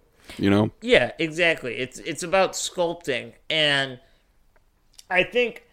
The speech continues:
Speaker 2: now, this is where I'm gonna kinda dissect the theory, in my opinion, all right? So, a lot of people are using this theory as a way to suggest that the powers that be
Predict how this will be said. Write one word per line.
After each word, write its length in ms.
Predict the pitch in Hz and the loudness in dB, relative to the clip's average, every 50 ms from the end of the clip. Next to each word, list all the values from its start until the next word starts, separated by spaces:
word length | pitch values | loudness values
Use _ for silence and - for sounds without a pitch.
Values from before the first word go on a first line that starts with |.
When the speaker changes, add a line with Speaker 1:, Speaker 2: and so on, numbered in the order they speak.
| _ _ _ _ - | _ _ _ _ -2
Speaker 2:
now, 300 | 147 180 175 175 160 - - | 2 4 4 4 2 -2 0
this 200 | 175 202 202 - | 0 0 2 2
is 120 | 202 175 170 | -2 0 2
where 160 | 190 190 175 | 4 6 6
I'm 140 | 165 165 151 | 4 4 0
gonna 200 | 165 170 160 151 | 0 -2 -2 0
kinda 320 | - 165 156 151 143 135 | 0 0 2 2 2 -2
dissect 840 | 127 117 139 127 127 - - - - 139 131 131 - - - 123 123 | 0 2 4 4 4 2 -2 -2 0 0 0 0 -2 -8 -14 -12 -10
the 120 | 123 123 | -10 -10
theory, 500 | - - - 143 135 131 127 123 120 120 117 | -10 -8 -6 -4 -2 0 0 0 -2 -4 -4
in 260 | - - 131 123 127 | -4 -6 -6 -4 0
my 200 | 131 135 139 131 | 2 4 6 6
opinion, 560 | 123 117 - - 127 107 82 78 73 78 - - - _ _ _ 131 | 4 4 0 -4 -6 -6 -8 -10 -14 -16 -16 -16 -20 _ _ _ -10
all 80 | 127 | -8
right? 320 | 123 127 127 123 123 120 - - _ _ _ _ _ _ _ _ _ _ | -4 -2 -2 -2 -2 -4 -6 -12 _ _ _ _ _ _ _ _ _ _
So, 500 | - - - 180 170 165 165 160 - - _ _ _ _ _ _ _ - - - - | -6 0 2 6 6 6 6 4 2 -6 _ _ _ _ _ _ _ -16 -10 0 4
a 100 | 175 175 | 6 8
lot 240 | 185 196 196 202 | 10 10 10 10
of 60 | 208 160 | 8 6
people 280 | 175 196 170 151 170 170 | 4 0 2 4 4 6
are 80 | 160 | 6
using 440 | 151 143 147 151 151 147 160 147 143 | 6 4 4 2 2 2 -2 -2 -2
this 240 | 135 131 - - - | -2 -2 -4 -4 -4
theory 560 | - 151 143 139 139 135 131 127 127 120 - _ _ _ _ _ _ _ _ - | -2 0 2 2 2 2 2 0 -2 -4 -6 _ _ _ _ _ _ _ _ -6
as 300 | - - 151 147 143 131 | 2 6 6 6 6 4
a 80 | 143 143 | 0 -2
way 340 | 135 139 147 147 147 143 139 | 2 4 4 6 6 6 4
to 220 | - - 147 139 | 2 -2 -6 -6
suggest 840 | 120 - 139 127 113 123 117 - 135 147 143 143 139 - - - 135 | -6 -8 -10 -10 -10 -14 -14 -6 0 2 2 2 0 -2 -6 -4 -2
that 440 | 135 135 131 127 123 117 - - - _ _ _ _ - | 0 2 4 4 2 0 -2 -6 -14 _ _ _ _ -8
the 100 | 139 139 | -8 -8
powers 540 | - - - 196 185 185 175 170 170 147 139 | -4 2 4 6 6 6 6 4 4 2 4
that 280 | 160 151 139 127 135 | 4 2 2 2 0
be 380 | 139 151 147 147 147 147 139 | 0 2 2 4 4 4 2